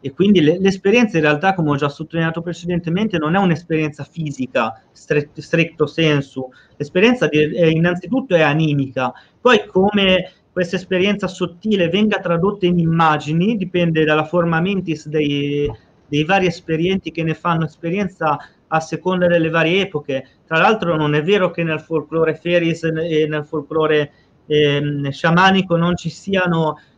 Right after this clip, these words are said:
eh, delle caratteristiche che noi possiamo chiamare tecnologiche, perché abbiamo, appunto, abbiamo appena visto, eh, che, che i Feris appaiono anche sotto forma di queste globi luminescenti. Eh, si parla appunto di anche i raggi, raggi di luce, di energia che vengono sparati dentro il corpo del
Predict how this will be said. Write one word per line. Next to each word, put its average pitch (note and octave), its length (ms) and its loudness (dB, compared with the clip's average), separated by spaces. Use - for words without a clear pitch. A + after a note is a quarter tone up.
eh, D#3 140 -2
delle F3 220 0
caratteristiche F3 840 0
che D#3+ 100 -4
noi F3 160 0
possiamo E3+ 320 -6
chiamare E3 400 0
tecnologiche, D3+ 840 -2
perché C#3+ 200 -4
abbiamo, D3+ 280 -4
appunto, F3 280 -6
abbiamo D3 320 -2
appena D#3 300 -2
visto, D#3 540 0
eh, C#3 520 4
che, C#3+ 160 -4
che D3+ 100 -4
i D3 80 -2
Feris F3 380 2
appaiono D#3 360 0
anche D#3 220 -4
sotto D#3+ 260 -6
forma E3 320 2
di D#3 100 -6
queste D#3+ 560 0
globi F3 380 4
luminescenti. F3+ 1040 2
Eh, C3+ 420 0
si D#3 240 -8
parla E3 280 4
appunto D#3+ 400 0
di D3 280 0
anche D#3 260 0
i D#3 100 2
raggi, E3 400 2
raggi D#3 760 0
di D3 100 -4
luce, E3 380 -2
di D3+ 120 -6
energia E3 480 -2
che E3 120 -6
vengono D#3 320 -4
sparati D#3 540 0
dentro D#3 280 -6
il D3 60 -6
corpo D#3+ 400 -2
del C#3+ 460 -2